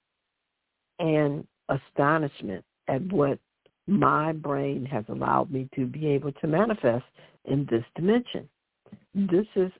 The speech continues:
a reality for each and every one of us as human beings. But you have to understand that at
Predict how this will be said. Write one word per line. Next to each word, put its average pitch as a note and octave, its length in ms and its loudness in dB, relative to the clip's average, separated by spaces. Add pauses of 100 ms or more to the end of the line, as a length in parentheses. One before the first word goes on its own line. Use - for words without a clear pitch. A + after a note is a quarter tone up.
a D3+ 60 -4
reality D3 760 -2 (160)
for C3+ 380 4 (640)
each G#3+ 180 0
and F3+ 140 2
every G#3 180 4
one A3 240 2
of A#3+ 100 -4
us D#3+ 200 -4
as D3 160 -4
human D#3+ 320 -2
beings. A#3+ 420 0 (640)
But A#2 200 -2
you B2 100 4
have E3+ 300 0
to D#3 80 -4
understand D3 880 -2 (400)
that B2+ 380 -2 (540)
at C#3 140 -8